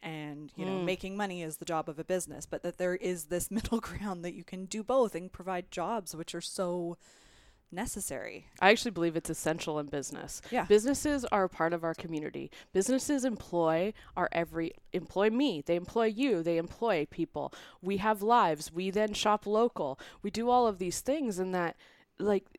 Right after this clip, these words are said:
Speaker 2: for me, this old school way of doing business, which is that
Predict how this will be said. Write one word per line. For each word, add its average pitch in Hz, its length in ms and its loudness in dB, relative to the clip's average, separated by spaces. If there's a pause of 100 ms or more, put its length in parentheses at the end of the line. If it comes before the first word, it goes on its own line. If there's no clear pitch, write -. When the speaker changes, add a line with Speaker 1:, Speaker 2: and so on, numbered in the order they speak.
(160)
Speaker 2:
for - 220 -4
me, 220 340 2
this 185 260 2
old 196 320 0
school 190 300 -2
way 170 160 6
of 175 140 2
doing 160 320 -2
business, 165 600 0
which - 160 -6
is 165 120 -6
that - 180 -2